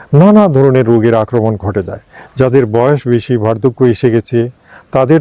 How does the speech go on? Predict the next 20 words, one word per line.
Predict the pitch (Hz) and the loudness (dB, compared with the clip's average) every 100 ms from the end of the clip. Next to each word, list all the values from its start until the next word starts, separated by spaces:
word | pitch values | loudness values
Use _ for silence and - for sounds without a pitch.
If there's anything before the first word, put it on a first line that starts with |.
| - | 0
তো | |
আর | 165 | -2
কথা | - 123 123 | -2 -4 -2
বলে | 110 110 | -2 -2
লাভ | 107 120 | -2 -2
নেই, | 143 160 - - - - | -2 -4 -8 -20 -20 -6
তারা | 131 127 165 196 _ _ _ _ _ _ _ _ | -2 -2 -2 -6 _ _ _ _ _ _ _ _
সবাই | - - 139 170 175 92 _ _ _ | -10 -2 0 2 0 -4 _ _ _
কম | 127 123 | -2 -2
বেশি | 120 117 - 180 - _ _ - | -2 -2 -4 -6 -8 _ _ -6
অসুখে | 110 139 143 | -2 -2 -2
কিন্তু | 131 131 120 190 - | -2 -2 0 -2 -2
পড়েই | 135 127 143 | -2 0 0
গেছেন। | 98 - - - _ _ _ _ _ _ - - | -2 -8 -14 -18 _ _ _ _ _ _ -20 -8
এখন | - 143 156 | -4 0 2
কিন্তু | 156 151 | 2 2
খুব | 165 180 | 0 -2
সতর্কতার | - 143 151 151 131 | -4 -2 -2 -2 -2
সাথে | 110 113 - 180 | -4 -6 -4 -2
আপনাদের | 135 120 131 | -2 -2 -2